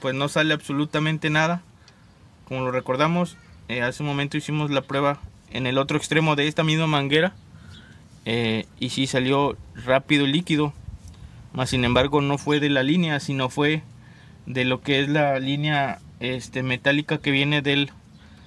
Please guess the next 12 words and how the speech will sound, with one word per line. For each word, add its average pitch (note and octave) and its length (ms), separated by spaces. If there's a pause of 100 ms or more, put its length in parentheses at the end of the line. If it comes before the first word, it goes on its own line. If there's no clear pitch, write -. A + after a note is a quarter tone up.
(480)
del B2+ 260
repartidor C3+ 680 (1800)
o B2 100
también, C3+ 480 (160)
eh, B2 160
del B2 180
A A#2+ 80
B C3 160
S, C3 240 (2000)
del A2+ 200
módulo. B2 440 (1200)
Este, A#2+ 800